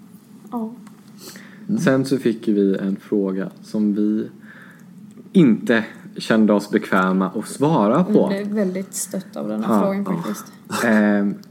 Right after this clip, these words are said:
Speaker 3: frågan lyder, "Vart plockar ni era kantareller?"
Speaker 1: Och, eh, ja, och mitt svar på den här frågan är att jag plockar mina i skogen. Var plockar du dina?
Speaker 3: Ja, nej men alltså,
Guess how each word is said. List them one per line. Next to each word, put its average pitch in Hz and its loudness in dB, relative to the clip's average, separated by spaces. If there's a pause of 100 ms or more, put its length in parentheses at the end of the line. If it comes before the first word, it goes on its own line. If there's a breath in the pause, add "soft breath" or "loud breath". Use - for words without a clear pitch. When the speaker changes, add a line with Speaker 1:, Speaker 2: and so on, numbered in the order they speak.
(120)
Speaker 3:
frågan 123 4
lyder, 101 4 (400)
"Vart 123 -4
plockar 113 -4
ni 95 0 (100)
era 92 -4
kantareller?" 120 -2 (1200 loud breath)
Speaker 1:
Och, - -6
eh, 196 0 (160)
ja, 233 0
och 196 0
mitt 220 2
svar 254 -2
på - -10
den 233 0
här 220 0
frågan 214 -4
är 202 0
att 190 -2
jag 190 -6
plockar 254 -6
mina 214 2
i 180 -2
skogen. 220 -4
Var 214 0
plockar 196 -4
du 175 -2
dina? 170 -6 (1000 loud breath)
Speaker 3:
Ja, 123 0
nej 147 4
men 139 2
alltså, 127 2